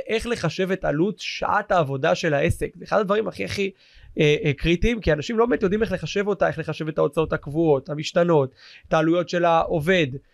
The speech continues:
שנ-, שנמצא בתוך שעת העבודה הזאת, את העלות של שאר העובדים שלא בהכרח משתתפים בהם, במאמץ המלחמתי, מה שנקרא, של אותה שעת עבודה, אה, שאנחנו מחשבים של העסק.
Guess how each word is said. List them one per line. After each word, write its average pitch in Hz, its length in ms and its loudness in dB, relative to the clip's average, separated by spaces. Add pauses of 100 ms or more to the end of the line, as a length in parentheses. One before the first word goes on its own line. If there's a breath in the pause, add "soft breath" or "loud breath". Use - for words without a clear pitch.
(160)
שנ-, 160 300 0
שנמצא 156 760 -2
בתוך 170 260 0
שעת 170 180 2
העבודה 156 300 2
הזאת, 135 200 0
את - 60 -4
העלות 156 200 2
של 170 100 -4
שאר 185 160 2
העובדים 185 340 0
שלא 190 220 2
בהכרח 214 220 -2
משתתפים 202 380 -6
בהם, 180 240 6
במאמץ 165 420 2
המלחמתי, 170 640 -2
מה 185 100 2
שנקרא, 170 400 0
של 202 280 2
אותה 185 320 2 (380 loud breath)
שעת 185 300 0
עבודה, 175 500 4 (100)
אה, 156 360 2
שאנחנו 147 340 2
מחשבים 147 360 0
של 160 160 4
העסק. 151 400 4